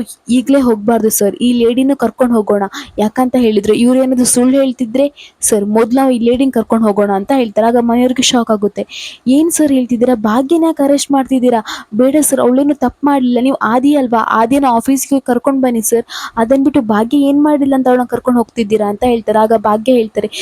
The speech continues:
"ಸರ್, ನನ್ನನ್ನ ಯಾಕೆ ಕರ್ಕೊಂಡು ಹೋಗ್ತಿದ್ದೀರಾ, ನಾನೇನು ಮಾಡ್ಲಿಲ್ಲ ಸರ್" ಅಂತ ಹೇಳ್ತಾಳೆ. ಆಗ ಪೊಲೀಸರು ಹೇಳ್ತಾರೆ,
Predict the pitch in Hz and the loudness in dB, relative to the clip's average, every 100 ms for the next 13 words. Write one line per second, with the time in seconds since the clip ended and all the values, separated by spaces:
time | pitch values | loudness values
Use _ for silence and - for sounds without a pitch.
0 | 359 - - 285 240 226 294 330 320 269 | -10 -2 0 2 2 2 2 0 0 -2
1 | 277 269 254 254 240 247 254 311 262 254 | 0 0 0 0 2 2 2 2 2 0
2 | 269 277 247 - 214 208 208 254 233 208 | 0 0 0 0 0 -2 -2 -2 -2 -2
3 | 196 196 196 - - - 202 208 - 214 | -4 -4 -6 -12 -14 -4 0 0 2 2
4 | 226 233 233 208 208 208 | 2 0 -2 -2 -2 -2